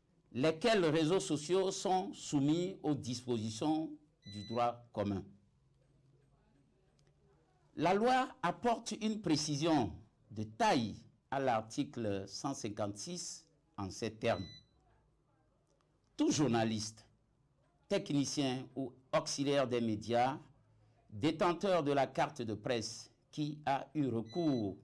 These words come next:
aux réseaux sociaux comme moyen de communication pour commettre toute infraction prévue dans, euh, ce code, c'est-à-dire le code de la presse, est puni conformément aux dispositions du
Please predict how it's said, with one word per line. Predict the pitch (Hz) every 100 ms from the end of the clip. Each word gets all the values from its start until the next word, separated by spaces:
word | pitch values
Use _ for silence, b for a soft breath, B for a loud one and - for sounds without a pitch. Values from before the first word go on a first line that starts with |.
| -
aux | 127
réseaux | 127 107 107
sociaux | 117 - 92 - 117 127 147 b b b b _
comme | 175 170
moyen | 135 131 143
de | 127
communication | - 107 104 104 101 104 147 131 95 -
pour | - 120
commettre | - 110 123 123 - 104 98 b b b _
toute | 220 214
infraction | 135 113 123 117 147 147
prévue | 135 113 110 135 143 - _ _ _ _ _
dans, | 98 127 135 131 - -
euh, | 117 117
ce | 117 -
code, | 175 175 160 107 - - _
c'est-à-dire | - 98 104
le |
code | - 107
de | 98
la | 90
presse, | - 120 151 151 - B B -
est | - 135
puni | - 202 208 226 247 247
conformément | 170 151 151 165 151 147 151 175 196 -
aux | 180 175
dispositions | 117 110 110 117 113 107 - 147 147
du | 147 110 101